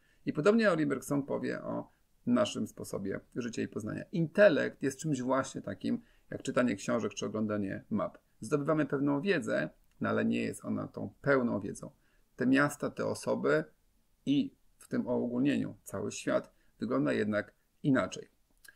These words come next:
Co zatem możemy zrobić, ażeby zbliżyć się do rzeczywistości, zrozumieć, w jaki sposób ona działa? A Henri Bergson powie, że powinniśmy zdać się na intuicję. Intuicja nie jest pojęciem,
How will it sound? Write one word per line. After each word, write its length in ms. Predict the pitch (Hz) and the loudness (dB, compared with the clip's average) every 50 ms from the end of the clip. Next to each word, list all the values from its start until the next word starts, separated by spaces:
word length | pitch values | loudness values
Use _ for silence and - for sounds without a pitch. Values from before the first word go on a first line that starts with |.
| _ _ _ _ _ _ _ _ _ _ _ _ _ _ _ | _ _ _ _ _ _ _ _ _ _ _ _ _ _ _
Co 140 | - - 180 | -2 4 6
zatem 220 | 196 180 185 170 | 6 6 6 2
możemy 300 | 160 151 139 156 151 143 | 2 2 2 2 2 2
zrobić, 340 | 127 131 120 110 - 104 - | 2 0 0 0 0 0 0
ażeby 240 | 147 127 135 127 120 | 0 -2 -2 -2 -4
zbliżyć 380 | 117 120 120 117 107 104 104 - | -6 -4 -4 -4 -4 -4 -6 -4
się 300 | - 139 165 208 196 165 - - _ _ _ _ _ _ _ _ _ - | -2 0 0 2 0 -2 -4 -8 _ _ _ _ _ _ _ _ _ -10
do 500 | 123 107 120 120 120 120 120 120 120 - | -4 -2 0 2 2 2 2 0 -2 -4
rzeczywistości, 840 | 135 135 123 - 127 190 - - - - 107 101 - - - 143 139 | -4 -6 -6 -6 -6 -8 -8 -6 -4 -4 -4 -4 -6 -8 -8 -8 -8
zrozumieć, 560 | 120 123 131 131 123 120 147 151 147 127 110 | -2 2 2 2 2 2 0 2 2 0 0
w 40 | 113 | -2
jaki 140 | 107 104 - | -6 -10 -10
sposób 300 | - 120 - - - - | -12 -12 -12 -12 -8 -8
ona 120 | 117 113 | -6 -6
działa? 420 | 104 107 - 131 160 175 214 247 - _ _ _ _ _ _ | -4 -4 -4 -2 -2 -2 -2 -4 -6 _ _ _ _ _ _
A 20 | - | -2
Henri 160 | - 240 294 | 0 2 4
Bergson 360 | 202 175 143 - - - 220 | 4 2 0 0 -4 -6 -6
powie, 340 | - - - 190 185 180 180 - _ _ - | -2 -2 -2 -2 -2 -4 -6 -8 _ _ -12
że 120 | - - | -12 -6
powinniśmy 460 | - 123 117 131 143 135 - - 127 | -4 -2 -2 0 -2 -2 -4 -4 -6
zdać 260 | 104 101 104 107 - | -6 -4 -6 -6 -6
się 120 | - - 107 | -8 -8 -8
na 200 | 92 101 107 - - _ _ _ _ _ _ _ _ | -6 -6 -6 -8 -10 _ _ _ _ _ _ _ _
intuicję. 640 | 254 269 254 220 208 139 104 - - - - - - - _ _ _ _ _ _ _ _ _ - - _ _ _ _ _ _ _ _ - | 4 6 6 6 4 0 0 -2 -6 -10 -14 -16 -18 -20 _ _ _ _ _ _ _ _ _ -20 -20 _ _ _ _ _ _ _ _ -4
Intuicja 340 | 165 139 185 240 - 370 | 0 2 2 6 6 6
nie 80 | 233 226 | 6 8
jest 160 | 226 196 - | 6 4 4
pojęciem, 480 | - 160 160 160 - 156 151 143 139 | 2 2 2 2 2 2 2 2 2